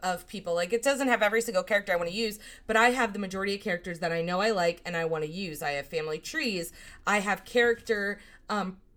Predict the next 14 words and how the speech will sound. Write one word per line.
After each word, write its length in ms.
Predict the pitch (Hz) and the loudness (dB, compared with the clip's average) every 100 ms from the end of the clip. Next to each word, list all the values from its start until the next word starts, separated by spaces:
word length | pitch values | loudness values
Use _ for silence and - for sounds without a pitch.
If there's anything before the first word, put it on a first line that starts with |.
| - _ _ _ _ _ - | -20 _ _ _ _ _ -2
profiles. 1080 | 285 339 - - 151 143 101 110 - - - - - - | 2 4 4 2 2 0 -4 -8 -10 -12 -14 -20 -18 -2
So 580 | - 214 202 196 190 - | 4 8 10 8 6 2
each 260 | 247 247 - | 0 0 4
character 320 | 240 233 233 | 4 6 4
has 160 | 226 | 4
its 140 | 208 220 | 4 2
own 140 | 214 | 4
profile 520 | 233 220 208 190 180 | 4 4 6 6 6
with 280 | 180 185 - | 4 0 -4
how 280 | 185 190 180 | -8 0 0
they 160 | 196 214 | 0 0
look, 400 | 247 277 202 - | 4 4 4 0
what 300 | 175 180 180 | -4 -4 0
they're, 300 | 190 190 | 2 2